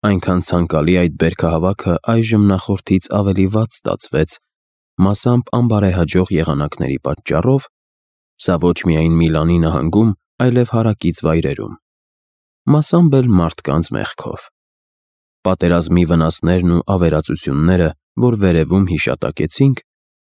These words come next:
Մանտովայի դքսության ժառանգության պատերազմը, այնպես էին, որ ճակատամարտի մոտակա վայրերում շատ տարածություններ գյուղացիները անմշակ էին թողել և կամ լքել։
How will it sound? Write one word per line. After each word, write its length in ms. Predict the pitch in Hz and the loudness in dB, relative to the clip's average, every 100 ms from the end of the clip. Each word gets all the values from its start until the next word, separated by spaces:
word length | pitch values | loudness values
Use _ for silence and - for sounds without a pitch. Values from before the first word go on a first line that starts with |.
| _ - | _ 0
Մանտովայի 560 | 143 147 160 151 127 107 | 2 2 2 4 2 2
դքսության 640 | 98 - 87 - 82 90 | -2 -4 -6 -2 0 2
ժառանգության 680 | 85 82 82 78 76 80 76 | 2 0 0 -2 -4 -2 -2
պատերազմը, 680 | - 78 82 65 55 - - - _ _ _ _ _ _ _ _ - | -2 -2 -2 -2 -8 -10 -14 -16 _ _ _ _ _ _ _ _ -4
այնպես 440 | 104 90 - 123 - | -2 0 0 0 0
էին, 280 | - 52 60 - _ - | -4 -4 -6 -12 _ -2
որ 200 | 131 143 | 0 0
ճակատամարտի 840 | - 123 117 110 117 117 - 139 | 0 -2 -2 0 2 2 2 2
մոտակա 500 | 123 80 80 80 82 | 2 2 -2 0 -2
վայրերում 540 | 80 71 73 67 95 104 _ _ | 0 0 0 2 2 0 _ _
շատ 300 | - - 156 - | -8 0 0 0
տարածություններ 840 | 127 110 95 95 - 80 80 101 | -2 0 0 -2 -2 -2 2 0
գյուղացիները 720 | 101 101 92 87 - 85 90 87 | 0 -2 0 -2 -2 0 2 0
անմշակ 640 | - 98 85 80 95 107 95 | 0 0 0 0 -2 0 0
էին 200 | 90 87 | 0 -2
թողել 420 | - 85 87 80 - _ _ 120 | -2 -2 -2 -4 -8 _ _ 0
և 220 | 123 - | 0 0
կամ 260 | 104 87 | -2 -2
լքել։ 440 | 80 - - - | -4 -8 -10 -14